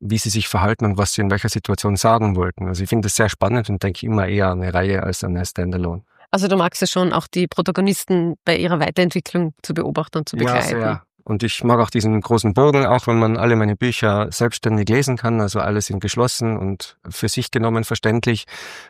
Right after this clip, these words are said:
Speaker 1: Aber diesen großen Bogen zu zeichnen, was wird aus den Ermittlern, wie entwickeln sie sich privat, wie finden sie vielleicht zueinander oder wie kommen sie miteinander ins Streiten und wie, wie lösen sie oder wie, wie intensivieren so, so ihre Fähigkeiten zusammenzuarbeiten und die Fälle zu lösen, das finde ich ganz spannend.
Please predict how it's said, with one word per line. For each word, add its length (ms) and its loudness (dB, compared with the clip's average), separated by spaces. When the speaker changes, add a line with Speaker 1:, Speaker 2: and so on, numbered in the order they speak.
Speaker 1:
Aber 340 4
diesen 240 2
großen 320 2
Bogen 340 4
zu 120 -8
zeichnen, 460 0
was 160 -2
wird 200 4
aus 80 2
den 180 -2
Ermittlern, 460 0
wie 80 -2
entwickeln 400 -4
sie 100 -6
sich 220 -8
privat, 400 2
wie 80 -2
finden 320 -4
sie 100 -6
vielleicht 320 -4
zueinander 540 0
oder 220 -2
wie 180 -2
kommen 280 0
sie 100 -4
miteinander 400 -2
ins 160 -2
Streiten 540 2
und 340 -2
wie, 220 -2
wie 80 0
lösen 340 0
sie 180 -2
oder 160 0
wie, 280 -2
wie 260 -2
intensivieren 800 2
so, 160 -6
so 200 -4
ihre 280 -2
Fähigkeiten 600 0
zusammenzuarbeiten 1040 0
und 140 -2
die 40 -2
Fälle 260 0
zu 140 -6
lösen, 260 -2
das 100 -4
finde 180 2
ich 40 2
ganz 160 0
spannend. 400 -2